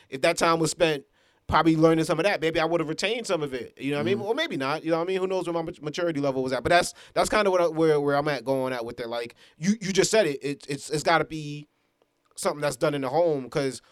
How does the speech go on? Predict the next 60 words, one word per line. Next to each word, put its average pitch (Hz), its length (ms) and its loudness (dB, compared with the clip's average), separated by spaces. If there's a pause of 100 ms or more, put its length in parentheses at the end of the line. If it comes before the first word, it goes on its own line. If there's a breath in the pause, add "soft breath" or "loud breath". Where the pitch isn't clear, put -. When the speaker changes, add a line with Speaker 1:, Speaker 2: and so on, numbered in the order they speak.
(180 soft breath)
Speaker 1:
I 160 100 -2
could 160 100 -4
sit 175 200 -4
and 143 520 -4
pound 160 280 4
my 143 240 2
fist 170 320 -4
on 151 100 0
the 143 60 0
table 156 320 0
all 139 120 2
day. 135 180 -2
Like, 117 220 -8 (220 loud breath)
why 160 160 8
don't 175 140 2
they 165 100 4
teach 175 240 0
my 165 120 6
daughter 160 300 6
this 165 180 2
in 147 100 0
school? 165 500 2 (180 loud breath)
Why 156 180 4
aren't 175 140 4
they 165 100 0
doing 175 320 6
it? 143 160 0
Or 147 140 4
I 147 80 4
could 147 140 -8
turn 170 160 2
around 156 260 2
and 139 80 -2
just 127 120 -10
teach 160 160 -4
it 139 40 -6
to 143 100 2
her 127 60 -2
myself. 123 420 -2 (340 soft breath)
You 90 80 -10
know 92 60 -6
what 90 40 -6
I - 40 -10
Speaker 2:
Right. 131 180 -4
Speaker 1:
mean? - 20 -
And 117 180 -6
try 170 140 6
to 151 60 2
learn 151 180 2
about 139 240 2
as 127 100 -4
much 143 160 0
as 131 60 -2
I 156 80 4
learned 147 220 0
about, 127 240 -2
and 127 120 -8
then 127 100 -6
try 127 180 -2
to 120 220 -10